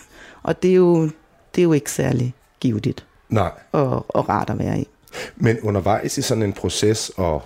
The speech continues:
Speaker 2: nu er du selvfølgelig ikke, øh, udredt og sådan endnu, men, men jeg forestiller mig, at du jo alligevel må gøre dig nogle tanker om det.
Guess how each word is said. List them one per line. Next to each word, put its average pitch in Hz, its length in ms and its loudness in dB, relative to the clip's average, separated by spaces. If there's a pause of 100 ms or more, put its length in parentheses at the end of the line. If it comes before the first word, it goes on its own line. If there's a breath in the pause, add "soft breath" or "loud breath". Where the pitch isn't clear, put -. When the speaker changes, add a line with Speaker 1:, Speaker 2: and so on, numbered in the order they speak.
Speaker 2:
nu 98 180 0
er 82 100 2
du 131 120 -2
selvfølgelig 90 680 -2
ikke, 117 340 -2
øh, 78 160 -2 (140)
udredt 110 460 2 (120)
og 90 80 -8
sådan 98 180 -4
endnu, 92 220 -2
men, 92 380 -2 (420 loud breath)
men 95 300 -2 (100)
jeg 113 140 0
forestiller 113 380 2
mig, 95 100 0
at 87 100 -6
du 104 60 2
jo 92 140 4
alligevel 143 320 2
må 98 80 -2
gøre 92 220 -2
dig 107 80 0
nogle 82 160 -4
tanker 107 340 0
om 90 260 0
det. 104 180 0